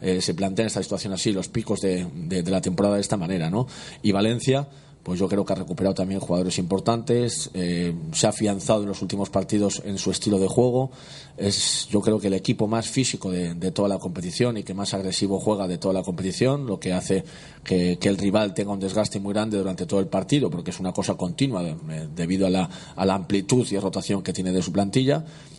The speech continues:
y estamos, eh, concienciados de que vamos a,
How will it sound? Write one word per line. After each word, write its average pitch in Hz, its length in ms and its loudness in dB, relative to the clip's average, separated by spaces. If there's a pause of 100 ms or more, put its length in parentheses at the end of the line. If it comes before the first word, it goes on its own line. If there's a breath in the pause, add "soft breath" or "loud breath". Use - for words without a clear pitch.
y 80 460 -2 (220)
estamos, 95 480 0 (340 loud breath)
eh, 85 280 2
concienciados 98 540 2
de 113 80 0
que 101 60 -4
vamos 101 200 0
a, 104 180 0